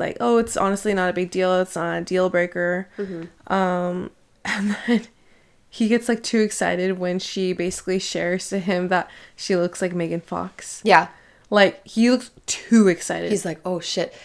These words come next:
Speaker 2: He's like, "I didn't like you best, but, like, you don't have a kid and you look like Megan Fox."
Speaker 1: He's like,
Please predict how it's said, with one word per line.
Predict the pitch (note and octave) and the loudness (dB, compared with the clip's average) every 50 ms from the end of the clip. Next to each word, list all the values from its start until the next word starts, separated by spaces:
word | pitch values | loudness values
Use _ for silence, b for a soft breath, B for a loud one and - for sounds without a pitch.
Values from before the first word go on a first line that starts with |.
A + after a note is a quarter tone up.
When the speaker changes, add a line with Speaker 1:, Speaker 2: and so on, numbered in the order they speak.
| B B B | B B B
Speaker 2:
He's | B A3+ G#3 | B 4 4
like, | G#3 F#3+ - - - _ _ _ _ _ _ - | 4 4 4 0 -18 _ _ _ _ _ _ -6
"I | F3+ F#3+ | -4 -2
didn't | F#3 G3+ G#3 G#3+ G#3 - | 0 2 2 2 2 2
like | F3+ E3+ E3+ - | 0 -2 -2 -4
you | D#3+ | -4
best, | - E3+ E3+ E3+ F3+ - - - | -2 0 0 0 -2 -6 -8 -8
but, | - E3 - | -8 -8 -8
like, | - D#3+ E3 - | -8 -8 -8 -8
you | F3 E3 | -8 -6
don't | E3 F3+ F3+ F#3 | -2 -2 0 0
have | F#3 F#3+ D#3+ | -2 -4 -6
a | E3+ | -6
kid | E3+ - F#3+ F3 E3 - - | -8 -8 -8 -8 -8 -4 0
and | - G3 G3+ A3 A3 G#3 | 4 6 6 6 6 4
you | F#3 F3 | 4 2
look | E3 E3 E3 - | 0 0 -2 -4
like | F3+ E3 - | -6 -6 -4
Megan | E3+ E3+ F3+ F#3 F#3+ F#3 | -6 -4 -4 -4 -6 -6
Fox." | - - - G3+ - - - | -8 -8 -10 -10 -14 -8 -2
Speaker 1:
He's | A#3+ A3 F#3+ | 0 2 4
like, | A#3 A3+ - | 2 2 0